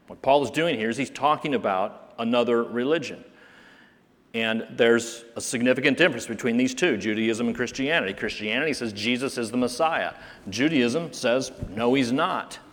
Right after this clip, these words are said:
They have two entirely different perspectives on who Jesus is. And so that's what Paul is talking about. And at the end of chapter nine, he's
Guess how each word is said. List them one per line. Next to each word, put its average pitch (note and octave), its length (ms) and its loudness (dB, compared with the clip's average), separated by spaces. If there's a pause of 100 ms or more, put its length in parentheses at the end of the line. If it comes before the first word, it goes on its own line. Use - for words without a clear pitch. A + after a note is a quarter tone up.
(1400)
They A2 140 2
have A2 240 0
two B2+ 240 2
entirely C3+ 460 0
different C3 260 0
perspectives B2+ 800 -4 (540)
on A#2+ 160 2
who B2 560 4
Jesus A#2+ 500 0
is. D3+ 460 0 (720)
And A#2 180 2
so C3 100 4
that's C3+ 200 6
what C#3 120 0
Paul B2+ 200 8
is C3 100 4
talking F3 400 2
about. G2 380 0
And G#2+ 100 -2
at A2 80 -2
the A#2 120 0
end B2+ 120 2
of - 80 -2
chapter C#3 380 0
nine, C3+ 500 4
he's B2 360 0